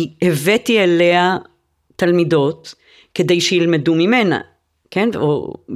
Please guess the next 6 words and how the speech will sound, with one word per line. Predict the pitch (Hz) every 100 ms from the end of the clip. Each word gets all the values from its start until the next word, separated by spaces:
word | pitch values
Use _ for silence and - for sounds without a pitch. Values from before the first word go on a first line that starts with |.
| -
בעזרתי. | - 147 156 156 202 202 151 120 _ _ _ _ _ _ _ _ _ _ _ _ _ _ _
אמ, | 151 147 147 143 143 139 143 139 139 139 139 139 143 143 143 _ _ _ _ _ _ _ -
ו-, | - - - - 139
ולא | 170
רק | 226 233 175
לפייזה. | 156 - 123 123